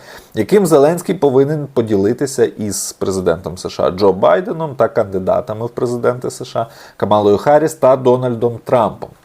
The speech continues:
І, а, власне, е, це повідомлення зроблене, це вкидання тез зроблене Михайлом Подоляком, воно завершує таку певну епопею, яка тривала ще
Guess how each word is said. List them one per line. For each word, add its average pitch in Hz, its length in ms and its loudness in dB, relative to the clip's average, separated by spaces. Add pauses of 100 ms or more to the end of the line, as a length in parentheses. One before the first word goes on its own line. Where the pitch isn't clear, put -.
(480)
І, 190 420 2
а, 107 160 2
власне, 143 1120 0
е, 104 380 -2
це 143 160 2
повідомлення 127 1120 0
зроблене, 107 600 2
це - 120 -4
вкидання 113 760 0
тез 98 260 4
зроблене 78 520 -4
Михайлом 85 520 -4
Подоляком, 101 580 -2
воно 139 260 -2
завершує 113 540 2
таку 110 280 -4
певну 113 520 0
епопею, 113 640 0
яка 113 260 0
тривала 95 600 0
ще - 260 -12